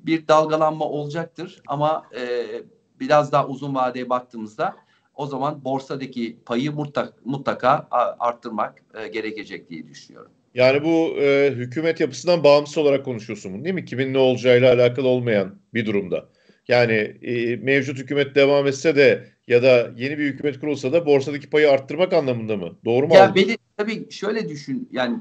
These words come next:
Speaker 1: hük-, mevcut hükümet devam ederse zaten çok ciddi bir, e, enflasyonla karşılaşacağız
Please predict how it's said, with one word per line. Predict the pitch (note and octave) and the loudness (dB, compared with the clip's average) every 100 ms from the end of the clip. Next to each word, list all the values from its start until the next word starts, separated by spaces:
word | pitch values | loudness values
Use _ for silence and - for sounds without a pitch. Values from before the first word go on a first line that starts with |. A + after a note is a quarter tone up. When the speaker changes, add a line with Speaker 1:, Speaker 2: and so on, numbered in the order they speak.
| - | -8
Speaker 1:
hük-, | C#3 - _ _ - - - | -12 -14 _ _ -20 -20 -6
mevcut | B2+ D#3+ B3+ B3+ | -2 -2 -4 -8
hükümet | F3+ G3 F#3 F3+ | -10 -6 -4 0
devam | F3 F3+ F#3 | 2 2 0
ederse | G3+ A#3 A#3 | -4 -4 -8
zaten | F3+ F3 F3 G3 | -8 -8 -8 -12
çok | F#3+ F3 | -14 -16
ciddi | E3+ _ F#3+ | -16 _ -10
bir, | F3+ F3 F3 - | -4 -4 -6 -12
e, | C#3 | -8
enflasyonla | C#3+ D3 D3+ D#3 D#3+ D3+ B2 | -4 -4 -2 -2 0 -2 0
karşılaşacağız | G#2+ G#2 G2+ F2 - - - | -2 -4 -10 -16 -18 -20 -20